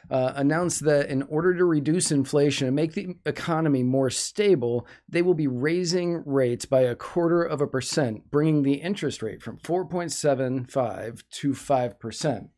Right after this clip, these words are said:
Now, this seems like something small, but after the collapse of Silicon Valley Bank and Signature Bank and others, um,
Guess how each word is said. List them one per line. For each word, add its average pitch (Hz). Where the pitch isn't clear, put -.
Now, 143
this 143
seems 156
like 139
something 135
small, 175
but 147
after 139
the 131
collapse 123
of 131
Silicon 131
Valley 120
Bank 131
and 117
Signature 131
Bank 120
and 123
others, 123
um, 123